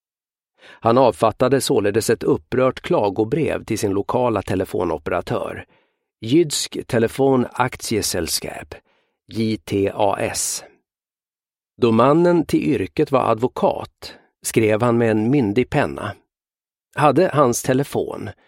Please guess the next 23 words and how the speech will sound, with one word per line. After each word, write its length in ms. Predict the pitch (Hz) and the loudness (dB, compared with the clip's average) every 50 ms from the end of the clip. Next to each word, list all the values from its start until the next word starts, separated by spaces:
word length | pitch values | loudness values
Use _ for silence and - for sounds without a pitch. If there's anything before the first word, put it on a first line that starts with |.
| _ _ _ _ _ _ _ - | _ _ _ _ _ _ _ 0
Rask 440 | - 123 135 147 139 - - - - | 2 4 4 2 2 -4 -6 -8 -4
Mölle 460 | 127 131 139 135 110 95 98 101 107 107 | -2 0 2 2 2 0 0 0 0 -2
trettionio, 840 | - 120 113 104 - - 117 127 139 131 101 95 107 107 104 - - _ _ _ _ _ _ _ _ | -2 -4 -4 -4 -2 -2 0 0 0 0 -2 -4 -6 -6 -6 -8 -12 _ _ _ _ _ _ _ _
varit 440 | - 123 139 127 117 143 165 - - - _ _ | 0 2 2 4 4 4 2 0 -6 -14 _ _
avlyssnad 840 | 180 165 131 110 107 110 113 139 170 - - - - 180 170 156 - | 2 4 4 2 2 0 -2 -2 -2 -2 -2 -2 0 0 0 0 0
eller 280 | - 120 107 110 127 135 | 0 0 2 2 2 0
kontrollerad 800 | - - 143 139 135 160 160 139 110 101 101 113 131 151 143 117 | 2 2 0 0 2 0 -2 0 0 2 2 2 2 2 2 2
av 140 | 107 107 104 | 0 -2 0
polisen 800 | - 151 139 110 107 107 110 110 - - - 90 71 - - - - | 0 0 0 0 0 -2 -4 -4 -4 -4 -4 -4 -6 -8 -12 -16 -2
eller 260 | - 117 110 117 127 | 0 2 2 4 2
andra 520 | 143 151 123 92 87 90 - 95 - 98 - - _ _ _ _ _ _ _ | 2 2 0 -2 -2 -4 -4 -6 -6 -10 -12 -14 _ _ _ _ _ _ _
i 320 | - 120 117 117 - 139 135 | 0 2 2 2 4 4 4
enlighet 520 | 110 104 104 104 104 113 139 131 117 - | 4 4 2 2 2 4 4 2 2 2
med 180 | 123 113 110 107 | 2 2 2 4
vederbörligt 800 | 139 139 117 98 90 101 98 98 117 131 135 131 127 123 110 - | 2 2 2 2 0 -2 0 0 2 2 2 2 2 0 -2 -2
tillstånd 680 | - 147 135 113 95 87 - - - 147 135 123 110 - | -2 -2 -2 0 0 -2 -4 -2 0 0 2 2 0 0
från 240 | - 113 110 110 107 | 0 0 0 2 2
domstol, 760 | 107 113 104 95 90 - - - - 135 - - 101 98 - - _ _ _ _ _ _ _ _ | 0 0 0 -2 -4 -6 -6 -2 -2 -4 -4 -4 -10 -16 -18 -20 _ _ _ _ _ _ _ _
det 140 | - 107 | 0 0
vedertagna 840 | 104 113 131 123 104 92 104 95 - - 135 139 139 131 131 120 117 | 4 4 4 4 4 2 0 -2 0 2 2 2 4 4 2 2 2
regelverket 880 | 131 135 107 90 - 98 95 95 98 117 131 143 151 - - 151 - - | 2 2 2 0 0 -2 -2 0 0 0 0 0 -2 -2 -2 -4 -2 -2
för 80 | 120 | -6
telefonavlyssningar, 1300 | - - 117 107 107 - 143 117 95 92 85 80 85 92 104 123 127 - - 143 131 113 107 95 85 82 - | -2 -2 -2 -2 0 0 0 0 0 0 0 -2 -2 -2 -4 -4 -4 -2 -2 0 0 2 2 0 0 -2 -4